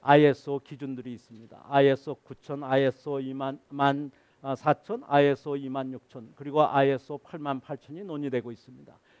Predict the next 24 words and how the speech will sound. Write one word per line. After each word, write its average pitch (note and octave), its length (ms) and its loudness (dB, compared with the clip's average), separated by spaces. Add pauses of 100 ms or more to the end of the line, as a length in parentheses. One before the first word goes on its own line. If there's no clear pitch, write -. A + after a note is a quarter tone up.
(120)
이런 G3 400 4
것을 G#3+ 560 -8
시스템으로 D#3+ 680 -10
도입하면서 C3 880 -12 (300)
개개인들한테 C#3 960 -4
그런 D3+ 340 -6
기회를 C3+ 440 -6
주고, A#2+ 420 -10 (420)
마지막으로 C3 580 -4
우리한테 B2+ 380 -10
필요한 B2 420 -12
것은 D#3 360 -18 (280)
맨 C3+ 360 0
선봉에 D#3+ 500 -10
서는 C#3+ 260 -16
것입니다. A#2+ 420 -20 (340)
우리 C#3+ 200 -2
리더들이 C#3 680 -4 (340)
이 E3+ 160 -10
모든 D3 400 -4
거에서 C#3+ 500 -2
롤 E3+ 200 6
모델이 C#3 400 -2
된다면 A2+ 540 -16